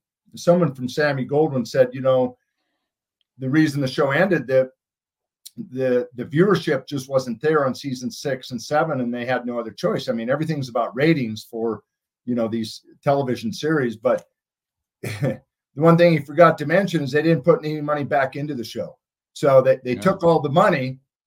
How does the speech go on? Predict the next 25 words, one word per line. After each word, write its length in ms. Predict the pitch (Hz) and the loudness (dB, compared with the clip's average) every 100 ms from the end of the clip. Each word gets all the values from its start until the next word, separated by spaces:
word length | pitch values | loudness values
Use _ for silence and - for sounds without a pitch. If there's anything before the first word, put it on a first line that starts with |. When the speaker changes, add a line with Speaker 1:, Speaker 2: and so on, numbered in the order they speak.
| - | -6
Speaker 1:
but 100 | 139 | 0
they 140 | 151 | 2
didn't 380 | 147 170 160 135 _ - | 4 4 2 -2 _ -6
promote 480 | 143 147 185 196 | -2 2 2 2
the 80 | 151 | -6
show. 540 | 135 160 131 117 131 - | -4 0 0 0 -4 -4
They 100 | 156 | 2
never 240 | 190 175 | 4 4
promoted 420 | 165 165 175 202 123 | 2 4 4 4 -2
the 80 | |
show, 260 | 117 190 269 | -6 0 2
Mikey, 440 | 123 107 - 117 _ _ - | 0 -8 -14 -18 _ _ 0
ever. 260 | 226 139 | 2 2
Speaker 2:
No. 260 | 143 196 214 _ - | 0 -2 -6 _ -2
Speaker 1:
It 80 | 190 | 2
was 260 | 175 165 - | 2 0 -2
us 260 | 240 - | -2 -2
going 280 | - 190 180 | -4 -4 -2
out 240 | 190 202 185 | -2 -2 -2
and 240 | 143 135 | -4 -8
signing 380 | - 185 180 165 | -6 -4 0 0
autographs 600 | 190 220 156 170 151 165 | 2 0 0 0 -2 -6
and 100 | 143 | -6
people 220 | 175 175 | -6 -2
like, 140 | 170 | -4